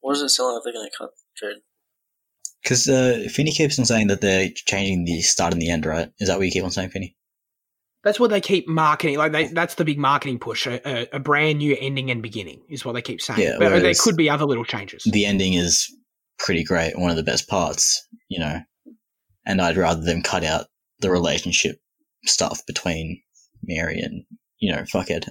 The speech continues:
Speaker 2: um, whatever his name is.
Speaker 3: <laughs>
Speaker 2: Um,
Speaker 3: Vinny.
Speaker 2: yeah, that one. Um, and just, you know, some other, like, s-, stuff about the film, but, um, you know, I mean, we'll see.
Speaker 3: Nothing they've said as far as I've seen implies that they're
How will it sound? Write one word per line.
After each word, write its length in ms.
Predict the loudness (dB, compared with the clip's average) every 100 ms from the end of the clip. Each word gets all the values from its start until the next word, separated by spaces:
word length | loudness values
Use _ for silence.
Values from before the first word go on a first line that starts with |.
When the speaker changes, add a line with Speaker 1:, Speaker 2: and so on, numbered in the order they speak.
| -10
Speaker 2:
um, 140 | -8 -6
whatever 180 | -6 -4
his 100 | -4
name 140 | -4
is. 220 | -4 -6 -8 _ _ _ -20
Speaker 3:
<laughs> 640 | -16 -12 -10 -10 -10 -6 -2
Speaker 2:
Um, 300 | 0 0 -2
Speaker 3:
Vinny. 140 | -6 -10 _ -2
Speaker 2:
yeah, 220 | 0 2
that 180 | 2 0
one. 200 | 0 -4 _ _ _ _ -20 _ _ _ _ _ _ 0
Um, 400 | 0 0 -6 -12 -20 _ -2
and 180 | 2 2
just, 200 | 4 4
you 80 | 4
know, 140 | 4
some 160 | 2 2
other, 140 | 2
like, 200 | 2 0
s-, 180 | -2 -2 0
stuff 260 | 0 0
about 140 | 0 -2
the 60 | 0
film, 280 | 0 0
but, 100 | 0
um, 280 | -2 -4 -6 -4
you 100 | -4
know, 120 | -6 -10 _ _ _ -6
I 40 |
mean, 200 | -4 -4 -8 _
we'll 120 | -4 -2
see. 280 | -2 -4 -12 _ _ _ _ _ _ _
Speaker 3:
Nothing 260 | -2 2 4
they've 140 | 2
said 180 | 2 2
as 120 | 2
far 180 | 0 0
as 80 | 0
I've 320 | 0 0 0
seen 240 | -4 -4 -4
implies 500 | -6 -6 -2 -2 -2
that 120 | -8
they're 240 | -6 -8